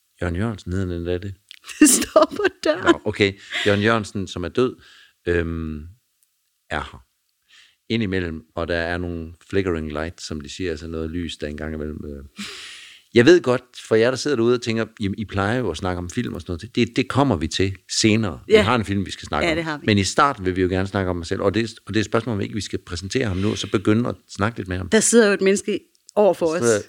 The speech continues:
Speaker 1: en chilensk mand over for os, og vi bliver jo nødt til at gøre det på engelsk,
Speaker 2: Mm.
Speaker 1: fordi Marcello, Marcello kan ikke
Speaker 2: Fordi
Speaker 1: dansk.
Speaker 2: vi taler ikke spansk.
Speaker 1: Ikke godt nok til, at nogen vil forstå <laughs> noget som helst, heller ikke.
Speaker 2: So,
Speaker 1: So maybe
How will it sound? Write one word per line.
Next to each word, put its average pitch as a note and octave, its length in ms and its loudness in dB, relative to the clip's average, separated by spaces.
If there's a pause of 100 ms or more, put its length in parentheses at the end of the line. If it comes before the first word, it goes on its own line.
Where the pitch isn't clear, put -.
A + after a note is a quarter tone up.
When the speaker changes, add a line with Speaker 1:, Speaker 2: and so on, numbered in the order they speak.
(300)
Speaker 1:
en F2 100 -10
chilensk A2 380 0
mand G2 140 0
over G2 120 0
for F#2+ 160 -2
os, F2+ 120 -6 (280)
og G2 200 0
vi A#2 80 4
bliver A#2+ 160 6
jo G#2+ 60 4
nødt C#3 160 2
til C3 60 -2
at A2+ 60 0
gøre A2+ 140 4
det A#2+ 100 -4
på - 80 -4
engelsk, F#2+ 320 -4 (140)
Speaker 2:
Mm. B3 60 6 (240)
Speaker 1:
fordi G2 160 -4
Marcello, F#2+ 400 -2 (100)
Marcello F#2 400 -2
kan F2+ 200 0
ikke F2 240 -2
Speaker 2:
Fordi G3+ 140 6
Speaker 1:
dansk. - 120 -4
Speaker 2:
vi - 40 -6
taler G3 160 2
ikke G3+ 100 0
spansk. - 340 -6 (760)
Speaker 1:
Ikke G#2 200 -2
godt F2 260 4
nok D#2+ 280 -6
til, F2+ 240 -2
at - 220 -10 (840)
nogen A2+ 240 8
vil G2 160 6
forstå D4+ 420 2
<laughs> F#2+ 180 0
noget G2+ 160 0
som F2+ 100 -8
helst, D#2 260 -10
heller E2+ 220 -6
ikke. C2 120 -10 (960)
Speaker 2:
So, F#3+ 180 2
Speaker 1:
So B2 140 6
maybe C#3 320 4